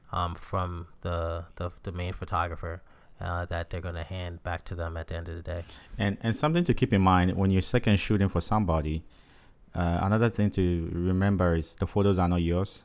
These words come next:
Speaker 2: <laughs> They're actually for the person you're second shooting for. So,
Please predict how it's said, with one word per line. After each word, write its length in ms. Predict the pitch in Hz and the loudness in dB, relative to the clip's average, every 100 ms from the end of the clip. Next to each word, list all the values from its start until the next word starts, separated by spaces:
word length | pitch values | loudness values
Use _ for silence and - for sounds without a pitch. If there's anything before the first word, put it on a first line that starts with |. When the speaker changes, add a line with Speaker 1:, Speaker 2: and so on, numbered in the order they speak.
| - | -6
Speaker 2:
<laughs> 880 | 82 - - - - - - - - | 6 12 12 12 12 -4 -18 -20 -2
They're 160 | 92 90 | 2 2
actually 280 | - 87 | 2 0
for 140 | 85 80 | 0 -4
the 80 | 80 | -2
person 300 | 87 82 82 | -4 -2 -4
you're 80 | |
second 300 | 80 80 82 | -4 -6 -4
shooting 280 | 78 82 78 | -4 -4 -4
for. 260 | - 80 76 | -2 -4 -4
So, 360 | - 82 80 | -2 -2 -2